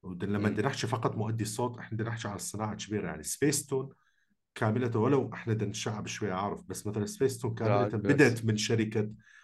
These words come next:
Speaker 1: هم فقط قاعدين دي يسوون ال-، الدبلجه والصوت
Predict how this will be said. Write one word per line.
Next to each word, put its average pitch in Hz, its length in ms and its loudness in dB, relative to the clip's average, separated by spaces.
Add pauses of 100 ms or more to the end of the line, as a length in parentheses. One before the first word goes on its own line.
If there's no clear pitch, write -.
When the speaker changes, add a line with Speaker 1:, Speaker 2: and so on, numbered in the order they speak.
(140)
Speaker 1:
هم 113 160 4
فقط 117 360 0
قاعدين 90 280 -2
دي 90 60 0
يسوون 87 360 0
ال-، 87 440 -4
الدبلجه 85 1000 -6
والصوت 78 1500 -4